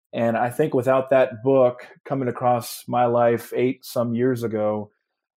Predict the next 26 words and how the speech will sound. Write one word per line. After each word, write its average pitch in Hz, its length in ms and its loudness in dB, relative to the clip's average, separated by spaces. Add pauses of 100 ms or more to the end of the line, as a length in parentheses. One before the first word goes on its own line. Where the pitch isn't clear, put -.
(160)
I 127 100 -2
think 135 180 -2
I 139 80 6
would 131 140 4
have 113 160 0
really 127 240 4
struggled 117 540 0
with 113 180 -2
what 117 180 0
the - 60 -2
Lord 113 540 -2 (160)
had, 123 400 2
uh, 117 280 4
or 156 280 4
just 156 180 0
what 175 120 6
was 143 100 0
happening 135 400 2
in 117 100 0
my 113 140 2
vocation. 117 680 -2
So 123 320 -2
in 131 160 -2
the 120 80 0
last 117 400 0
decade. 104 480 -4